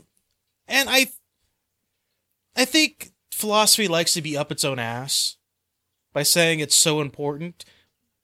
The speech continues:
But it's like we do it every day. So, like, should it really be up its own ass, I guess? And then at the same time, I have a low respect for philosophy because what can you do with a philosophy degree besides teach?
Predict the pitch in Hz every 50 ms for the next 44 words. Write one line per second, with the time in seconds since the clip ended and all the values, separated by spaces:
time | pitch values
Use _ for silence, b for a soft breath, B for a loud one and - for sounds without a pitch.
0 | _ _ _ _ 156 151 _ _ _ _ _ _ 214 226 226 214 - 233 220 214
1 | 220 214 175 202 202 190 165 170 160 165 143 135 131 135 156 175 202 202 - _
2 | _ _ _ - - 180 147 143 143 143 139 - - - 170 160 170 151 151 156
3 | 160 165 160 165 156 160 170 165 165 - 165 165 170 170 170 180 185 190 185 -
4 | - - - _ _ _ _ _ - 143 156 156 165 170 185 185 - b b b
5 | b b b 185 208 220 226 226 185 202 202 - 185 - - 214 196 196 180 190
6 | 190 190 196 190 175 151 151 143 135 139 147 151 151 147 - - - 151 143 -
7 | - 143 - 143 139 139 139 139 135 - - 165 151 151 147 - 156 147 143 143
8 | 143 143 - - b b b b b b b b b 226 285 302 294 269 269 254
9 | 247 208 214 214 208 202 175 - - - 165 151 147 143 - - 151 135 135 -
10 | 151 135 120 - - 143 127 - - - - 135 - _ - - - -